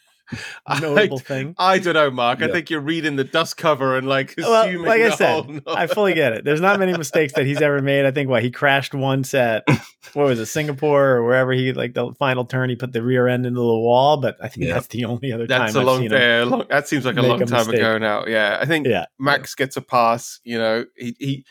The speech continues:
Speaker 1: he missed out on pole by a few thousandths or something.
Speaker 2: Yeah.
Speaker 1: We,
Speaker 3: Yeah,
Speaker 1: we
Speaker 3: right.
Speaker 1: know that he can overtake
Speaker 2: Well,
Speaker 1: on the,
Speaker 2: so
Speaker 1: on the, on the
Speaker 2: I,
Speaker 1: track.
Speaker 2: uh, his relationship with Lewis is certainly one thing,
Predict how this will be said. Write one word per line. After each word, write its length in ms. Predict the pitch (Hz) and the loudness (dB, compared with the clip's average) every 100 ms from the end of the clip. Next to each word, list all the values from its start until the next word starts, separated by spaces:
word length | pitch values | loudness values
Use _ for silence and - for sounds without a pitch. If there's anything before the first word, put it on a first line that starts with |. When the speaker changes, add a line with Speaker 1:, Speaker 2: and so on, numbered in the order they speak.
| _ | _
Speaker 1:
he 80 | 139 | -6
missed 260 | 151 170 - | -4 -2 2
out 180 | 151 - | 2 2
on 200 | 123 123 | -4 0
pole 340 | 135 127 127 | 0 2 2
by 240 | 120 117 113 | 2 2 2
a 180 | 107 | -2
few 260 | - 123 120 | -8 -8 -8
thousandths 800 | - 101 113 117 120 120 - 117 | -4 -4 -4 -4 -8 -8 -16 -16
or 80 | 110 | -10
something. 500 | 127 120 123 120 - - _ _ 127 | -10 -6 -6 -6 -12 -20 _ _ -10
Speaker 2:
Yeah. 200 | 85 - | -10 -6
Speaker 1:
We, 140 | 147 160 | -4 -4
Speaker 3:
Yeah, 140 | - | 0
Speaker 1:
we 60 | 165 | 2
Speaker 3:
right. 60 | 151 | 4
Speaker 1:
know 200 | 156 143 | 2 2
that 240 | 123 117 - | -2 -2 -8
he 180 | 131 139 | -10 -4
can 140 | 143 | -2
overtake 480 | 131 131 123 143 127 | 0 -2 -4 -6 2
Speaker 2:
Well, 240 | 226 214 - | 4 2 0
Speaker 1:
on 140 | 117 110 | -10 -10
the, 60 | |
Speaker 2:
so 280 | 110 185 170 | 0 0 0
Speaker 1:
on 100 | 127 | -4
the, 220 | 110 135 - - - | -16 -16 -20 -20 -20
on 100 | 165 | -4
the 80 | 170 | -2
Speaker 2:
I, 60 | |
Speaker 1:
track. 120 | - | 0
Speaker 2:
uh, 360 | 160 151 151 135 - - - _ - | 2 4 4 0 -4 -20 -20 _ -8
his 220 | 135 185 | 0 0
relationship 640 | 170 175 202 202 190 190 160 | 2 4 2 0 0 0 2
with 240 | 143 131 - | 0 -2 -4
Lewis 560 | 139 143 131 110 - | 2 4 4 2 -2
is 240 | - 117 104 | -4 -4 -2
certainly 340 | 139 117 120 | -2 -2 -4
one 300 | 113 113 110 | -2 -2 -2
thing, 340 | - 95 92 | -6 -8 -10